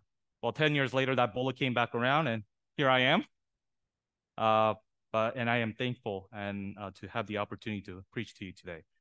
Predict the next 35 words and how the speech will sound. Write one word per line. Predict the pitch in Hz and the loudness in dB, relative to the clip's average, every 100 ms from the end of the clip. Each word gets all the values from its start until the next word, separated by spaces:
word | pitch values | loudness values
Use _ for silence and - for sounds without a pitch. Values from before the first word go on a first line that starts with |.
| _ _ _ | _ _ _
Uh, | 117 117 | 0 0
before | 139 - 175 | -2 -2 0
we | 175 | 0
begin, | 147 135 170 190 | -4 0 2 4
let | 175 | 2
me | 165 | 0
go | 160 | 0
ahead | 160 156 156 147 | 2 0 0 0
and | 131 120 - _ - | 0 -2 -6 _ -12
read, | 131 165 175 151 131 - | -4 -2 -2 -4 -10 -6
uh, | 117 104 | -4 -2
James | 139 143 156 | 0 0 0
once | 151 147 147 | -2 -2 -2
more. | 139 139 160 - _ _ _ _ _ _ | -2 0 0 -4 _ _ _ _ _ _
Uh, | 110 | -6
so | 131 | -4
if | 127 139 | -4 -2
you | |
have | 127 131 | -2 0
your | 131 | -2
Bibles, | 113 123 127 127 127 - - | 2 2 2 0 -4 -6 -10
uh, | 107 | -8
go | 107 | -4
ahead | 117 | -4
and | 113 | -4
turn | - 120 | -6 -6
with | 117 | -4
me | 113 113 | -6 -6
to | 107 | -8
the | 101 | -10
book | 113 117 | -10 -10
of | 104 | -8
James, | 123 120 120 127 - _ _ _ _ _ | -4 -2 -4 -8 -16 _ _ _ _ _
chapter | - 127 117 117 | -4 -2 -2 -4
one. | 107 113 131 | -4 -2 -4